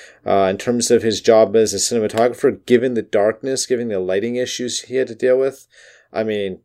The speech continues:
I, I, it mu-, like I said, it must have been hell to shoot it. It must have been hell for the cinematographer, too.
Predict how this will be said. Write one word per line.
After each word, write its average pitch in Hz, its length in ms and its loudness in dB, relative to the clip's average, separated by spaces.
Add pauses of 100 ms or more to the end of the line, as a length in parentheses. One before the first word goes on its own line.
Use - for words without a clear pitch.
(220)
I, 120 100 -2
I, 104 320 -4 (360)
it 117 120 -8
mu-, 120 80 -4
like - 100 -6
I 113 120 -6
said, 104 220 0
it 101 60 -4
must 120 160 -6
have 104 100 -8
been 92 80 -14
hell 113 260 -2
to 104 80 -2
shoot 113 300 -4
it. 147 140 2
It - 40 -16
must - 180 -10
have 95 80 -12
been 90 100 -14
hell 113 120 -4
for 98 120 -12
the 92 80 -10
cinematographer, 92 800 -8
too. 85 340 -4